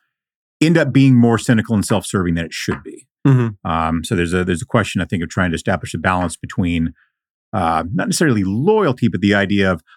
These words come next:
Speaker 1: "I'm going to do things for the Dispatch where we both work
Speaker 2: Yeah.
Speaker 1: that is good for the Dispatch and what the Dispatch stands for," and its,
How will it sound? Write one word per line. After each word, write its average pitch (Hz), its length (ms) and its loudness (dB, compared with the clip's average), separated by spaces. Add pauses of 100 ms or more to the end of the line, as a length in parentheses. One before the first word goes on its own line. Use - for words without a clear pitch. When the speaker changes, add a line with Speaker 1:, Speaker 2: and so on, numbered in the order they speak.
(120)
Speaker 1:
"I'm 120 160 4
going 117 120 6
to 104 60 2
do 101 160 2
things 95 320 0
for 92 440 0 (180)
the 110 60 0
Dispatch 101 480 0
where 98 80 -4
we 90 100 -2
both 82 260 -2
work 87 320 -2
Speaker 2:
Yeah. 90 160 -2 (140)
Speaker 1:
that 90 240 0
is 87 100 -4
good 90 220 -2
for 85 380 -2
the 82 100 -2
Dispatch 85 440 -2
and 98 80 -4
what 80 80 -4
the 80 60 -12
Dispatch 80 360 -8
stands 82 240 -4
for," 85 200 -4
and 82 80 -2
its, - 220 -12